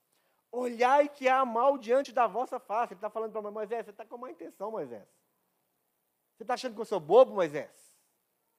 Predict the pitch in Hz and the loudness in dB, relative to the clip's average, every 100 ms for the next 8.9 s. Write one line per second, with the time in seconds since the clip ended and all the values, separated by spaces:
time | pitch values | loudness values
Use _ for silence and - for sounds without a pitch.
0 | _ _ _ _ _ _ _ _ _ _ | _ _ _ _ _ _ _ _ _ _
1 | _ _ 185 226 233 190 220 - _ _ | _ _ 4 6 6 2 -2 -4 _ _
2 | _ 208 262 339 339 320 294 262 262 269 | _ 0 8 10 8 4 6 6 8 6
3 | - - 254 262 143 90 _ _ _ _ | 4 -2 0 0 -2 -8 _ _ _ _
4 | _ _ _ _ _ _ _ _ _ - | _ _ _ _ _ _ _ _ _ 2
5 | 240 208 294 311 285 311 302 294 226 262 | 4 10 10 12 10 8 4 2 8 10
6 | 269 196 - - 254 285 262 247 160 131 | 12 10 6 -2 10 12 12 12 8 0
7 | - - _ _ _ _ - 262 - 233 | -16 -20 _ _ _ _ -8 -4 4 4
8 | 190 262 247 240 208 196 196 135 | 4 6 6 6 0 4 4 4